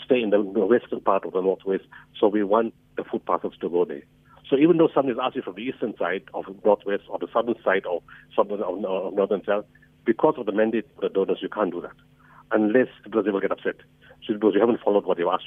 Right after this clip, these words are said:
you to do. So that's the restriction. The other question the guy asked: Yes,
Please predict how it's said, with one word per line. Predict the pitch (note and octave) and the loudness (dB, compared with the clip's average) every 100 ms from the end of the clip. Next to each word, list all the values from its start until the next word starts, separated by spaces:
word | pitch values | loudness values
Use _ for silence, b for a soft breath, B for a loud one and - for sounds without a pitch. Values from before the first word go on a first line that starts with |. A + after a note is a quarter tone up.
| - | -12
you | E2+ | -10
to | |
do. | E2+ E2 | -10 -4
So | G#2 - | -2 2
that's | D3+ - - | 0 0 -6
the | F#2 | -6
restriction. | - - - - _ _ B B B | -6 -10 -14 -14 _ _ B B B
The | - | 0
other | D3 F#3 | 0 0
question | D3+ - A#2 | -4 -6 -6
the | |
guy | G#2+ G#2+ | -2 -2
asked: | G2 F2+ | -2 -4
Yes, | - | -4